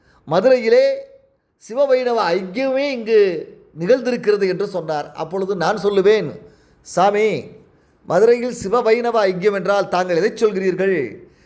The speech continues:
இப்பொழுது நடக்கும் சித்திரை திருவிழாவை தான் சொல்கிறீர்களா?" என்று கேட்டேன். சிரித்துக்கொண்டே, அது இல்லப்பா, சிவ வைணவ ஐக்கியம் என்பது, மதுரை என்பது நீ நினைக்கும் போல் இந்த மதுரை மட்டும் மதுரை நாடல்ல. அப்பொழுது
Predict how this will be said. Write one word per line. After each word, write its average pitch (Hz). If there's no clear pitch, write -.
இப்பொழுது 226
நடக்கும் 233
சித்திரை 226
திருவிழாவை 214
தான் 208
சொல்கிறீர்களா?" 202
என்று 175
கேட்டேன். 170
சிரித்துக்கொண்டே, 226
அது 170
இல்லப்பா, 151
சிவ 262
வைணவ 247
ஐக்கியம் 214
என்பது, 190
மதுரை 233
என்பது 247
நீ 214
நினைக்கும் 247
போல் 269
இந்த 240
மதுரை 247
மட்டும் 240
மதுரை 208
நாடல்ல. 202
அப்பொழுது 160